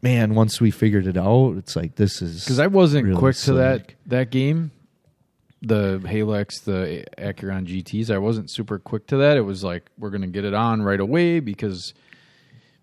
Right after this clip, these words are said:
Speaker 2: why is it easy to get herbicide on right away at planting? Because it's dry, because you just planted the field, right?
Speaker 1: Yeah.
Speaker 2: It's dry enough to plant. It should be dry enough to spray. But then we get to the fall and there's so many weed escapes. And it's like, you know what? Maybe,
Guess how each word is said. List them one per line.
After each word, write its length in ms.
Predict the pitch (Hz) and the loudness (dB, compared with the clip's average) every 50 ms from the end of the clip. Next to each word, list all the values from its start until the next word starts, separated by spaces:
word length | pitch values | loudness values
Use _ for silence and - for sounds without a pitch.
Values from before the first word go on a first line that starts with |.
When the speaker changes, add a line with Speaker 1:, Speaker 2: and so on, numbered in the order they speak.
| _ _ | _ _
Speaker 2:
why 220 | - 87 85 101 | -10 -6 -2 0
is 140 | 113 123 131 | 0 0 2
it 100 | 151 151 | 2 2
easy 280 | 160 165 156 143 156 147 | 4 2 2 2 0 -2
to 80 | 147 | 0
get 160 | 139 151 147 139 | 0 0 2 2
herbicide 400 | 143 147 151 143 - 147 143 143 | 2 0 0 0 0 0 2 2
on 160 | 143 147 151 | 2 0 0
right 160 | 151 147 151 | 0 0 0
away 180 | 151 151 151 143 | 0 0 0 -2
at 80 | - | -2
planting? 420 | - 151 160 170 165 185 180 165 135 | -4 -6 -6 -4 -6 -6 -6 -6 -4
Because 300 | 113 101 - 104 98 90 | -6 -6 -6 -6 -8 -8
it's 140 | 92 85 - | -10 -12 -10
dry, 320 | - 110 107 113 127 139 | -8 -6 -4 -2 -2 -2
because 300 | 135 123 110 113 98 85 | -4 -4 -4 -6 -6 -8
you 80 | 87 82 | -6 -6
just 240 | 90 113 110 - - | -4 -4 -4 -4 -6
planted 300 | 120 117 110 104 92 92 | -6 -6 -6 -6 -8 -10
the 80 | 98 | -10
field, 280 | - - 143 123 92 82 | -8 -4 -4 -4 -4 -4
right? 180 | 90 95 104 | -2 4 8
Speaker 1:
Yeah. 120 | 120 110 104 | 10 10 10
Speaker 2:
It's 80 | 92 | 8
dry 240 | - - 135 123 135 | 4 2 2 4 4
enough 200 | 151 156 151 - - | 4 2 0 0 -2
to 80 | 139 | -4
plant. 360 | 120 127 123 123 123 123 - | 0 0 0 2 0 -2 -4
It 100 | - 120 | -8 -10
should 200 | - - 117 107 | -8 -4 -4 -4
be 80 | 101 104 | -4 -4
dry 180 | 92 98 98 95 | -6 -6 -6 -6
enough 200 | 92 87 - - | -8 -10 -12 -12
to 100 | - - | -14 -14
spray. 520 | - - - 180 165 123 110 104 101 104 _ _ _ _ _ _ _ _ _ - - | -12 -6 0 0 2 2 2 0 -2 -4 _ _ _ _ _ _ _ _ _ -6 -2
But 120 | - 131 117 | -2 2 4
then 440 | 143 139 139 135 131 127 117 - _ _ _ _ _ _ _ - | 4 4 4 4 2 0 -2 -4 _ _ _ _ _ _ _ -6
we 120 | - 120 | -4 0
get 200 | 107 135 135 127 | 4 4 2 2
to 100 | - 127 | 2 -2
the 120 | 113 110 98 | -4 -4 -4
fall 420 | - - 135 131 143 147 143 131 | -6 -2 -2 0 0 2 0 0
and 100 | 117 104 | 0 0
there's 200 | 101 98 90 - | -2 -4 -6 -8
so 160 | - - 135 123 | -6 -4 -4 -2
many 180 | 120 113 107 | -2 -2 -2
weed 220 | 107 117 156 208 196 | -2 -2 -2 -2 -2
escapes. 460 | 135 - - - 98 95 92 - - | -2 -4 -4 -6 -4 -4 -4 -6 -6
And 80 | 104 95 | -8 -6
it's 80 | - | -4
like, 160 | 95 92 95 _ _ _ - | -4 -6 -6 _ _ _ -8
you 80 | 139 131 | -6 -4
know 60 | 160 190 | -4 -4
what? 180 | 233 240 226 _ | -4 -6 -8 _
Maybe, 480 | - 117 127 151 190 202 202 196 185 | -6 -6 -4 -4 -2 -2 -2 -2 -4